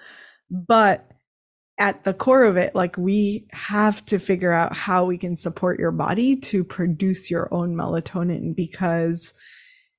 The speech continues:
it's crucial that this vital restorative process is happening every single night. Um, as, I mean, within reason, right? Like, if you have a toddler, I kind of get it.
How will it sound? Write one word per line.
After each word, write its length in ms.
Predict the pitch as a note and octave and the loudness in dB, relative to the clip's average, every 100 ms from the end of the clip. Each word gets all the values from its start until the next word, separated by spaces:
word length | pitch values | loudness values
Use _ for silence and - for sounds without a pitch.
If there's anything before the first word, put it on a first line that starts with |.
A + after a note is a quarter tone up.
| _ - | _ 4
it's 400 | F#3+ F#3+ - - _ | 4 4 -6 -10 _
crucial 880 | - - G#3 G3+ A3 - F#3 F3+ F3+ | -14 -6 0 2 2 0 -2 0 -2
that 380 | F3 F3 E3+ - F3 | -2 0 -2 -4 -10
this 560 | F3 F3+ F3 - - - _ - | 0 0 0 -10 -14 -18 _ -8
vital 1080 | F3 F3+ F3+ F#3 F#3 F3+ F3+ F3+ F3+ - _ _ _ | -2 0 2 2 2 2 0 -2 -4 -6 _ _ _
restorative 1040 | F#3 F3 F3+ - - F#3 F#3 F3+ F3 E3+ | -4 0 0 0 0 2 2 0 0 -2
process 560 | - E3+ E3 - G3 G#3 | -4 -2 0 2 2 2
is 160 | - E3 | -6 -6
happening 580 | - E3+ E3+ E3+ E3+ - | -6 -6 -4 -4 -4 0
every 320 | G3+ G3 F#3 | 0 4 2
single 420 | - F3 E3 E3+ | 2 -4 -2 -2
night. 420 | E3+ E3+ E3 - _ _ - - - - _ _ | 0 0 0 -4 _ _ -20 -20 -20 -20 _ _
Um, 500 | F#3 F3 E3 E3 E3 - - | 0 2 2 0 -2 -6 0
as, 240 | F#3 F#3 F#3 - _ _ | 2 2 -4 -12 _ _
I 100 | F3 | -4
mean, 380 | E3+ E3 E3+ E3+ - | -2 -2 -2 -4 2
within 400 | G#3+ G3+ G3 F3 | 4 6 4 4
reason, 500 | F3 E3+ E3 D#3+ E3+ | 4 4 4 2 2
right? 260 | F3 F3 | 0 0
Like, 220 | - F3+ F#3 | -2 -4 -4
if 140 | E3 | -2
you 100 | F#3+ | 0
have 200 | F#3+ F3+ | 0 0
a 60 | F3+ | -2
toddler, 520 | - F3 E3 E3 E3 | 0 -2 0 -2 0
I 100 | D#3 | -2
kind 360 | - F3 E3 E3 | -2 -4 -2 0
of 140 | F3+ | 0
get 180 | F#3+ F3+ | 2 4
it. 320 | G3+ G#3+ - | 6 4 0